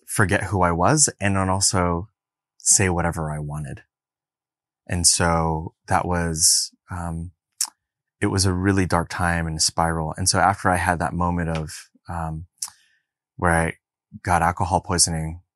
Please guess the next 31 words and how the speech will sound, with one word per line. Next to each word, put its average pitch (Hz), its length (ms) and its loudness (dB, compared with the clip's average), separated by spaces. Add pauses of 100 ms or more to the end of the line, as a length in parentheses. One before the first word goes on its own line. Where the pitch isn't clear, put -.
I 90 120 -2
kinda, 90 300 -2
like, 82 180 -4
woke 85 280 -2
up - 140 -6
from 87 220 -4
that, 80 280 -6 (720)
but 95 100 2
I 95 80 6
wasn't, 95 340 2 (500)
I 98 80 2
still 98 400 4
wasn't 90 500 -2 (500)
courageous 90 500 0
enough 82 280 -4
to - 120 -8
come - 180 -8
out. 85 240 -4 (1000)
And 87 160 -4
so 85 600 0 (760)
my 95 100 2
college 104 440 2
years 90 340 0
were 82 380 -4
pretty, 82 560 -4 (520)
um, 80 540 -8 (500)
I 98 100 0
look 90 180 -2
back 82 400 0
at 87 160 -4
that, 82 180 -6